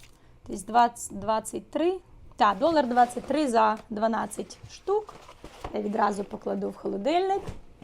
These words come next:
Це моя кухня, welcome. Як бачите, в нас тут місце дуже обмежене в нашій квартирі, і нема багато місця для зберігання, то їдемо далі.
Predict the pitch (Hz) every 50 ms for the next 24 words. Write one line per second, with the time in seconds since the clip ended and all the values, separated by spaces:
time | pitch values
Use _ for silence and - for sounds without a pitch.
0 | - - - _ - - - - - - - 320 302 254 226 208 208 - - 330
1 | 370 - - 294 285 294 285 240 240 240 247 269 - 262 294 269 - - - -
2 | - - - - - - - - - - - - - - - - - - - -
3 | - - - - - - - - - - - - - - - - - - - -
4 | - - - - - - - - - - - - - - - - - - - -
5 | 226 240 240 220 269 277 294 294 - 285 277 - 262 247 240 247 240 240 - -
6 | - 220 214 - - 247 254 262 - - - 220 214 214 240 190 208 202 202 190
7 | 202 226 254 285 330 302 370 349 330 320 320 320 311 311 - 302 294 - - 285
8 | 285 - - 285 269 277 277 277 277 269 247 226 233 226 233 233 233 233 240 240
9 | 233 220 208 226 226 202 240 233 220 220 - 226 220 220 220 - - 208 202 208
10 | 208 208 190 185 208 214 233 226 294 370 466 480 440 392 381 381 381 - - -
11 | - - - - - - - - - - - - - - - - - 330 359 370
12 | 359 349 330 254 277 330 269 320 311 294 277 214 202 196 185 - 180 208